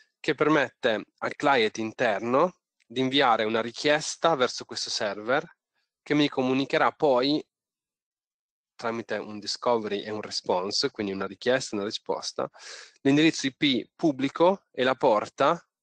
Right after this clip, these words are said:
che il dispositivo interno sta utilizzando.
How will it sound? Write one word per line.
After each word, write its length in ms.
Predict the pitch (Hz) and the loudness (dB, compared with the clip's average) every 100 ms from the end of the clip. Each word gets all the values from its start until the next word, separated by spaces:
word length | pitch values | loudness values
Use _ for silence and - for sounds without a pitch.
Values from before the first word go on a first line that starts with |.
| _ - | _ -4
che 440 | - 135 147 - _ _ _ _ _ _ | 2 2 2 -4 _ _ _ _ _ _
il 100 | 143 | -14
dispositivo 540 | 139 - 139 135 139 | -12 -8 -8 -6 -6
interno 320 | 151 120 120 | -2 0 0
sta 180 | 123 113 | -2 -2
utilizzando. 840 | 110 107 110 98 101 92 98 101 | -4 -6 -10 -4 -4 -4 -8 -12